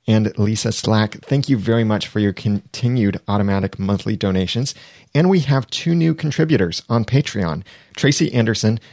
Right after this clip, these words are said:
and Vicente Rios. Thank you very much for your kind contributions. And here's something really cool. I'm really excited to share this with you. On Patreon, the way it works is,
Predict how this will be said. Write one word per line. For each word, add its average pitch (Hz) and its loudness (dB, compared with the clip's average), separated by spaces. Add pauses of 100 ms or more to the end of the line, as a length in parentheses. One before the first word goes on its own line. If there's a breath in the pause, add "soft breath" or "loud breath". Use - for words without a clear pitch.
(140 loud breath)
and 107 4
Vicente 139 2
Rios. 101 2 (420 loud breath)
Thank 160 2
you 160 4
very 120 0
much 123 0
for - -4
your 110 0
kind 123 -2
contributions. 113 0
And 113 -2
here's 123 2
something 120 0
really 110 4
cool. 120 2
I'm 101 0
really 113 4
excited 113 0
to - -8
share 104 0
this 95 -4
with 92 -4
you. 98 -2 (420 loud breath)
On 147 0
Patreon, 165 0
the 123 4
way 120 4
it 110 0
works 107 0
is, 101 2